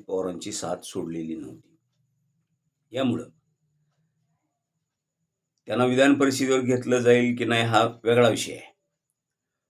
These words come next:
परंतु पक्षाची महत्त्वाची जबाबदारी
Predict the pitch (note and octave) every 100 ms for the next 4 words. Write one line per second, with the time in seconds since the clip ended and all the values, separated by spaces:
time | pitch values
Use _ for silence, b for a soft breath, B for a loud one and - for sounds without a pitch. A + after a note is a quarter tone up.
0 | _ - A2 A#2+ B2 C#3+ D3 - _ -
1 | - - A2+ A#2 - C#3 B2+ G2 G2 G2
2 | G2 A#2+ A#2 - D2 G2 G#2 A#2 F2+